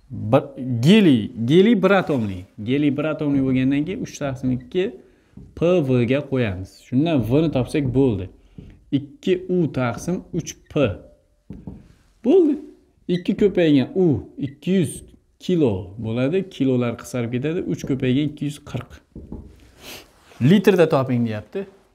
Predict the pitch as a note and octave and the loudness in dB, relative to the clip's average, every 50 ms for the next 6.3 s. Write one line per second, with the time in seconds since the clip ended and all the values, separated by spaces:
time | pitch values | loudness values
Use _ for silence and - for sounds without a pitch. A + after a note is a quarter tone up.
0 | _ _ _ _ - G2+ G#2 A#2 C3 B2+ C#3 A#2 G#2 C3+ A2 - - C3 B2+ - | _ _ _ _ -14 -8 -6 -4 -4 -2 -4 -4 -2 -4 -4 -4 -6 -6 -4 -4
1 | C#3+ B2+ B2 - - B2 G#2+ F#2+ F2+ F#2 - - F2+ D#2+ - _ _ _ _ _ | -4 -4 -4 -6 -8 -8 -6 -6 -8 -8 -10 -12 -14 -14 -14 _ _ _ _ _
2 | _ _ _ - - _ _ _ _ _ _ _ _ _ _ _ - - - - | _ _ _ -20 -20 _ _ _ _ _ _ _ _ _ _ _ -12 -12 -8 -6
3 | - C3+ - - F#3+ A3 G#3 - - G3+ F#3+ F3 - - F3+ F3+ - F3+ - F3 | -4 -2 2 4 4 4 4 2 0 -2 -2 -2 -2 -4 -6 -6 -6 -6 -6 -6
4 | F3 - G#2 - - _ _ _ - - C#3+ C3 A#2 A2 G#2+ G#2 G2 F#2 F2+ F#2+ | -6 -6 -10 -14 -14 _ _ _ -10 -6 -2 -2 0 0 0 -2 -4 -4 -6 -10
5 | - - - - _ _ _ _ _ _ _ _ _ _ _ _ _ _ _ - | -12 -16 -20 -20 _ _ _ _ _ _ _ _ _ _ _ _ _ _ _ -10
6 | - D3+ - - G3+ G#3 | -8 -6 -2 2 2 2